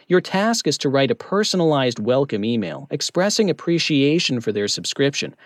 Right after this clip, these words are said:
and highlighting the benefits of being part of your community.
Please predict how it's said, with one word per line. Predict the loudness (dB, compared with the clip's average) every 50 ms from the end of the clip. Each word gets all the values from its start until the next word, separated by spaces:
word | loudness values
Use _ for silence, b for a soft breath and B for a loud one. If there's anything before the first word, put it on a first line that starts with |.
| B B B
and | -4 -4
highlighting | -2 -2 0 2 4 4 4 4 4 2 2
the | 0 -2
benefits | 0 0 0 0 0 -2 -2 -6 -6 -6
of | -8 -4
being | -2 -2 -2 -2 -4
part | -4 -2 -2 0 0
of | -2 -2
your | -4 -6
community. | -4 -4 -4 -2 0 0 -2 -2 -6 -10 -18